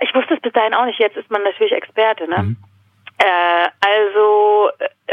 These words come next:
Speaker 1: äh, Down-Syndrom, man nennt es auch Trisomie einundzwanzig, ist, äh, einfach das einundzwanzigste Chromosom dreifach. Jeder andere Mensch hat zweifach das einundzwanzigste Chromosom nur.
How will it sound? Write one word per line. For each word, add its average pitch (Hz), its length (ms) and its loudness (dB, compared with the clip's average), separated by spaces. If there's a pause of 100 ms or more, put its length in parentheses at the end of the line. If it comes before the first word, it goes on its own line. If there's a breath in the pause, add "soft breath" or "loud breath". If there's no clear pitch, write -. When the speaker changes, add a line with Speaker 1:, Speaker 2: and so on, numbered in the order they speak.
(120)
Speaker 1:
äh, - 120 -6
Down-Syndrom, 269 760 0 (680)
man 214 140 -2
nennt 214 160 0
es - 60 -10
auch 202 120 0
Trisomie 208 480 -2
einundzwanzig, 196 800 -2
ist, - 340 -2
äh, 196 680 2
einfach 202 420 -2 (160)
das 202 140 -2 (240)
einundzwanzigste 208 600 -4
Chromosom 202 800 -2 (160)
dreifach. 185 640 -2 (440)
Jeder 196 280 2
andere 185 300 -2
Mensch 175 240 -2
hat 175 100 -8 (100)
zweifach - 1120 -6
das - 140 -8
einundzwanzigste - 640 -6
Chromosom 165 440 -8
nur. 170 160 -12